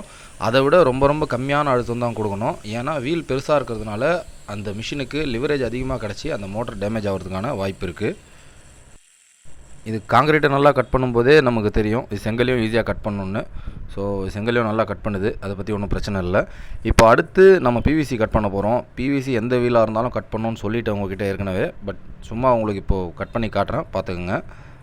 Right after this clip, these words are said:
இந்த வீலை நான் வந்து ஆல்ரவுண்டர் வீல்னு சொல்லுவேன். ஏன்னா, இந்த வீலை வச்சு எல்லாத்தையுமே கட் பண்ணலாம். But இதை கம்பெனி தயார் பண்றது எதுக்கு தயார் பண்றாங்கன்னு பார்த்தீங்கன்னா,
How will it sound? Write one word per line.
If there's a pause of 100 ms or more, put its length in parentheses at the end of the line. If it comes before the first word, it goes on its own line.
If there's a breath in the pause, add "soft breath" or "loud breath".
(2000 loud breath)
இந்த
வீலை
நான்
வந்து
ஆல்ரவுண்டர்
வீல்னு
சொல்லுவேன். (100)
ஏன்னா,
இந்த
வீலை
வச்சு (160)
எல்லாத்தையுமே
கட்
பண்ணலாம். (520)
But
இதை
கம்பெனி
தயார்
பண்றது
எதுக்கு
தயார்
பண்றாங்கன்னு
பார்த்தீங்கன்னா,